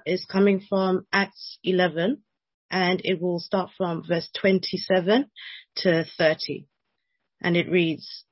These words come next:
"During this time, some prophets came down from Jerusalem to Antioch." One of them, named Agabus, stood up and through the Spirit predicted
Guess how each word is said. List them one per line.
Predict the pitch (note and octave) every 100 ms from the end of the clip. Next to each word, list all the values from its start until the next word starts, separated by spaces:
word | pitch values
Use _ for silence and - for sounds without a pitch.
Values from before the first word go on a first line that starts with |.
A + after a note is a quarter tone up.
| _ _ _ _ _ _
"During | A3+ C4+ C4
this | B3+ -
time, | - G3+ F3 D#3+
some | - F#3+ F3+
prophets | - G#3 A3+ G#3+
came | - G3 F#3+
down | F3+ F3 -
from | E3+
Jerusalem | E3+ E3+ F#3+ - F3 E3+
to | - -
Antioch." | E3 E3+ D3+ C#3 - _ _ _ _ _ _
One | F#3 A#3
of | B3+ -
them, | F3 F3+ B3+ -
named | F#3 F#3+ F3+
Agabus, | F#3 F3 E3 E3 G3 - - _ -
stood | - G#3+ G#3
up | F#3 F#3 _ -
and | E3+ D#3+
through | - A#3+ G#3+
the | A3
Spirit | - F#3+ E3+ D3+ -
predicted | F#3 - G#3 - D3+ D#3